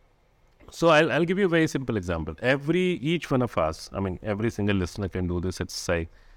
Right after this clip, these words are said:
Uh, if we imagine our present and especially the past,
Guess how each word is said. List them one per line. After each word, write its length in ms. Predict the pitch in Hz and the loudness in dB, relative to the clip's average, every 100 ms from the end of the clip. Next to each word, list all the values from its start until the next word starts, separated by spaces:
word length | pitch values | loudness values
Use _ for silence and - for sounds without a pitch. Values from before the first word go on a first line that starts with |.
| - - - | -20 -20 -8
Uh, 280 | 117 107 104 95 _ _ _ _ _ _ _ _ _ | 0 4 4 0 _ _ _ _ _ _ _ _ _
if 240 | - 147 - | -6 -6 0
we 120 | 185 | 4
imagine 460 | 160 151 139 160 160 | 6 6 4 2 2
our 320 | 135 135 123 113 _ | 4 4 4 0 _
present 380 | 120 123 147 143 | -2 2 2 2
and 120 | 135 | 0
especially 420 | 120 - 127 - | -2 -4 -4 -2
the 80 | 113 | -4
past, 400 | - 87 76 - | 0 0 0 -12